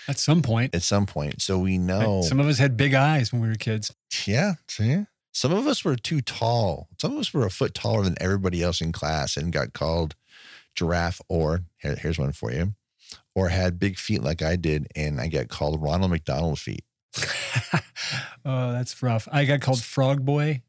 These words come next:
Speaker 1: and Freddy the Frog.
Speaker 2: <sighs> See, dude, fuck that. What was that fucking
Speaker 1: <laughs>
Speaker 2: show? Newsy Review, right? It's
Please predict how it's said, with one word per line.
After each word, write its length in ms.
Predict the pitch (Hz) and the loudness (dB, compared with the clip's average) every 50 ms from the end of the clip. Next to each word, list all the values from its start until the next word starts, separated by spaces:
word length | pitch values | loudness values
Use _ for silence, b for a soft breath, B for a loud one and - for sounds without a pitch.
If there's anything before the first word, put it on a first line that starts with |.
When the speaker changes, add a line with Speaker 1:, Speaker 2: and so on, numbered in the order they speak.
| _ - | _ -4
Speaker 1:
and 380 | 139 123 117 117 113 113 110 - | -2 0 0 0 0 -2 -4 -6
Freddy 320 | - - - 135 127 120 117 | -12 -6 -2 -2 0 0 0
the 120 | 113 110 | -2 -4
Frog. 420 | - - 117 110 107 104 104 101 98 - _ - | -4 -2 -2 -2 0 -2 -4 -6 -10 -14 _ -12
Speaker 2:
<sighs> 1300 | - - - - - - - - - - - - - - - - - - - - - - - - - - | -10 -10 -10 -10 -12 -12 -14 -14 -16 -16 -18 -18 -20 -20 -20 -20 -20 -20 -20 -20 -20 -20 -20 -18 -12 -8
See, 400 | - - - 101 98 95 92 92 | -6 -2 0 2 2 2 2 2
dude, 300 | 90 92 90 90 90 95 | 0 0 0 0 -2 -4
fuck 300 | - - - - - - | -8 -6 -6 -6 -6 -6
that. 100 | - - | -4 -2
What 80 | 104 110 | 0 2
was 140 | 107 101 | 2 2
that 240 | 95 98 87 - - | 2 2 2 0 -2
fucking 400 | - - - 175 - - 78 80 | -2 0 2 2 2 2 2 2
Speaker 1:
<laughs> 0 | |
Speaker 2:
show? 380 | - - - 73 69 73 78 78 | 2 2 2 2 2 2 2 2
Newsy 460 | 80 85 87 90 90 90 82 90 85 | 2 2 4 4 4 2 2 2 2
Review, 400 | 82 85 85 80 85 85 80 78 | 2 2 2 2 2 0 2 2
right? 180 | 76 76 78 85 80 | 2 0 0 0 0
It's 200 | 76 76 - | -2 -4 -8